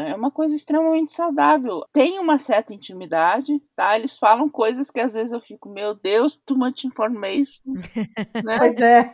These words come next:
Speaker 1: Mas ao mesmo <laughs> tempo, tem aquela parte que você sabe que você é importante pra eles, mas que você não pode invadir um determinado espaço.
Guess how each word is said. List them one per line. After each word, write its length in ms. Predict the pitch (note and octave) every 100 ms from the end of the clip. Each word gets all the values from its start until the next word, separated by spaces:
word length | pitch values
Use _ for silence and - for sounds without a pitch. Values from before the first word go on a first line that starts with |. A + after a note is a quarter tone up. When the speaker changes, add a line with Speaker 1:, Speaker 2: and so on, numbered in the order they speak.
| B3 -
Speaker 1:
Mas 180 | B3 D#4+
ao 100 | E4+
mesmo 360 | C#4+ D4 - - -
<laughs> 80 | F4+
tempo, 480 | B3+ C#4+ F4+ - - _ -
tem 220 | A#3+ C4+
aquela 320 | D4+ C#4 C4+ - -
parte 360 | A#3 D4+ -
que 80 | C4+
você 340 | E4 D#4 F4+
sabe 640 | D#4 - C#4 C4+ D4 F#3 - _
que 100 | D3+
você 300 | D#3+ F3+ -
é 20 |
importante 540 | F#3+ G3 G3 E3 E3+ -
pra 180 | D#3+ D#3
eles, 460 | F3+ C#4 C4 - - _ _ -
mas 220 | A#3 -
que 80 | C#4
você 300 | D#4 - D#4+
não 200 | E4 F4+ -
pode 400 | A#3 G#3 A#3 D4
invadir 360 | D4+ D#4 A#3+
um 60 | B3+
determinado 600 | C#4 C#4+ C#4+ C4+ A#3+ C4
espaço. 720 | - - C#4+ G#3+ - -